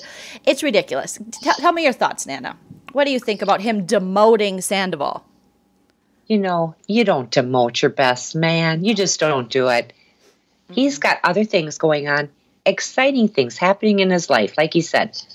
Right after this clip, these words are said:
Speaker 1: Yep.
Speaker 2: "This is my, I'm not gonna have children," he said. Of course, sometimes never say never.
Speaker 1: Sandoval. Well, Ariana has said,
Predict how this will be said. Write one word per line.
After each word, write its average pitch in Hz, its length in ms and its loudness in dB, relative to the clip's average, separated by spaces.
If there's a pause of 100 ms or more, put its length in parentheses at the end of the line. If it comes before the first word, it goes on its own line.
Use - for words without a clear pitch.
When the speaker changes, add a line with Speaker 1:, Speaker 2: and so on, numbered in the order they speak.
(120)
Speaker 1:
Yep. 190 120 -14
Speaker 2:
"This 269 240 0
is 151 180 0
my, 165 360 2 (360)
I'm 156 140 0
not 127 220 2
gonna 214 160 2
have 226 160 0
children," 151 380 0
he 123 100 -2
said. 113 320 2 (960)
Of - 60 -18
course, 175 200 0
sometimes 156 500 -2
never 139 220 0
say 160 220 0
never. 143 360 2
Speaker 1:
Sandoval. 190 560 -6
Well, 233 260 0
Ariana 254 560 0
has 247 200 -6
said, 175 400 -8